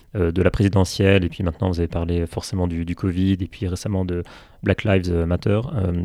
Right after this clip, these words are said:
comment vous voyez, justement, la réaction de l'audience par rapport à la promesse initiale qui était, « On va parler de la présidentielle », et, euh,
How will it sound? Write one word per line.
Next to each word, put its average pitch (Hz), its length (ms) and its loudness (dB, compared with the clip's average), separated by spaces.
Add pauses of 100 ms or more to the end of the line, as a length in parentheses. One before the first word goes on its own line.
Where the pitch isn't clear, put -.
comment 117 180 4
vous 117 120 2
voyez, 98 280 6
justement, 101 300 -2
la 87 100 2
réaction 107 360 2
de 104 60 0
l'audience 101 360 0
par 95 140 -2
rapport 104 280 0
à 98 40 0
la 85 80 -2
promesse 123 420 0
initiale 107 500 0
qui - 160 -4
était, « 104 300 2 (400)
On - 40 2
va 104 100 10
parler 104 300 10
de 92 40 -2
la 92 80 2
présidentielle », 92 680 -2 (500)
et, 104 280 6
euh, 80 680 -4